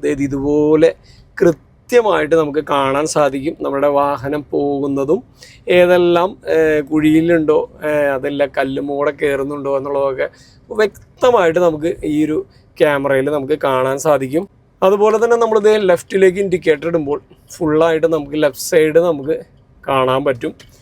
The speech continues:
റൈറ്റിലേക്ക് ഇൻഡിക്കേറ്റർ ഇടുമ്പോൾ നമുക്ക് റൈറ്റ് സൈഡ് മുഴുവനായിട്ട് നമുക്ക് കാണാൻ സാധിക്കും. പിന്നെ നമ്മുടെ വാഹനം ഓടുന്ന ഒരു വ്യൂ നമുക്ക് വേണമെന്നുണ്ടെങ്കിൽ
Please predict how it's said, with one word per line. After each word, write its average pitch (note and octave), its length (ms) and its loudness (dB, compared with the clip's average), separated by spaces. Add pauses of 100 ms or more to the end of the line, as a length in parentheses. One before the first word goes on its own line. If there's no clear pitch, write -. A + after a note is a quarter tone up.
(320)
റൈറ്റിലേക്ക് F#3 580 2
ഇൻഡിക്കേറ്റർ G3+ 460 0
ഇടുമ്പോൾ F#3+ 240 -2
നമുക്ക് E3+ 240 0
റൈറ്റ് C#3 220 0
സൈഡ് D#3 300 -2
മുഴുവനായിട്ട് D3 600 -2
നമുക്ക് D3+ 220 -2
കാണാൻ C#3 420 -2
സാധിക്കും. C#3+ 420 0 (460)
പിന്നെ E3+ 160 2
നമ്മുടെ F3+ 260 2
വാഹനം E3+ 560 2
ഓടുന്ന D#3+ 500 0
ഒരു E3 260 0
വ്യൂ D3+ 420 -6 (100)
നമുക്ക് D3 280 -6
വേണമെന്നുണ്ടെങ്കിൽ C#3+ 680 -4